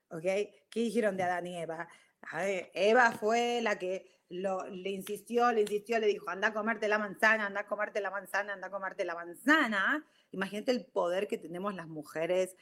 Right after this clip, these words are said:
de convencimiento y de, de, bu-, somos muy influ-, eh, influimos muchísimo, consciente o inconscientemente. El hombre realmente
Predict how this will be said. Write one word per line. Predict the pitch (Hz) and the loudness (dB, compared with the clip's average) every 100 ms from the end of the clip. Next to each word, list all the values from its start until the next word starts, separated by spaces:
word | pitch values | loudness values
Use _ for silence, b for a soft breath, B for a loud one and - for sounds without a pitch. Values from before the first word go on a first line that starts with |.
| b b | b b
de | 170 | -2
convencimiento | 170 165 160 160 160 156 165 160 147 - 151 _ _ _ - | 0 -2 0 -2 -4 -4 -2 -4 -4 -6 -8 _ _ _ -2
y | 160 | 6
de, | 165 160 - | 8 6 4
de, | 160 165 - 170 | 4 6 4 0
bu-, | 165 - | -6 -6
somos | - 175 208 247 - | -4 2 4 4 2
muy | 170 180 202 247 233 - | -4 2 4 6 4 0
influ-, | 277 165 160 - - 160 156 - | -4 -2 -4 -6 -8 -6 -4 -4
eh, | - 156 165 | -4 -2 -2
influimos | 160 - 175 180 262 247 156 147 - - b b | -4 -2 4 8 10 10 6 0 -4 -10 b b
muchísimo, | 180 165 247 294 208 - - - b b - | 2 4 4 4 4 0 0 -6 b b 6
consciente | 269 285 - 262 254 240 | 8 8 6 4 6 6
o | 196 | 4
inconscientemente. | 185 - 165 165 196 190 170 185 170 165 - b b b | 0 0 0 0 -2 -2 -2 -4 -6 -14 -18 b b b
El | 175 190 | 0 2
hombre | 254 285 233 208 240 285 _ _ _ _ | 6 6 6 4 2 -4 _ _ _ _
realmente | - 185 208 220 214 214 214 | 0 2 2 0 0 -2 -2